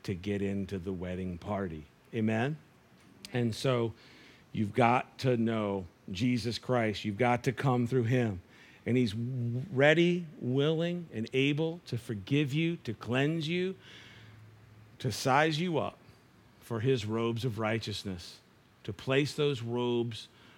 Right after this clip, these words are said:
upon you. Remember when the prodigal son came home? What did he do? He yelled out to his servants. He said, "Kill the fatted calf. We're having a party tonight." And it says he put a robe on his son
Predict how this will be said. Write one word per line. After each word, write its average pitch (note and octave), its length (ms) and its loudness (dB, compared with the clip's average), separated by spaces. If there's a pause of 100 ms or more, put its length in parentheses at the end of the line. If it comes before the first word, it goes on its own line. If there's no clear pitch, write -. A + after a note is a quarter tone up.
(100)
upon G#2+ 420 -2
you. G#2+ 140 0
Remember C#3 380 0
when F3 180 2
the D3 60 0
prodigal D3+ 520 2
son D#3 320 0
came D3 240 0
home? C#3+ 320 0 (1000)
What D3 160 4
did F3+ 80 6
he F3+ 60 4
do? D3+ 280 4 (960)
He A2 140 0
yelled D#3+ 540 2
out G3+ 260 4
to G3+ 120 4
his F#3 120 2
servants. F#3+ 400 4
He D3+ 100 2
said, C3+ 320 2
"Kill A3 340 6
the G#3 100 2
fatted G3+ 540 4
calf. G3+ 460 6
We're F#3+ 100 6
having G3+ 300 6
a F#3+ 60 2
party G#3 420 8
tonight." E3 420 2 (800)
And A#2 100 2
it B2+ 60 0
says D3+ 220 4
he D3 80 4
put D3+ 260 2
a C3+ 40 6
robe D3+ 500 4
on F3+ 180 2
his E3+ 160 -2
son A#2 440 0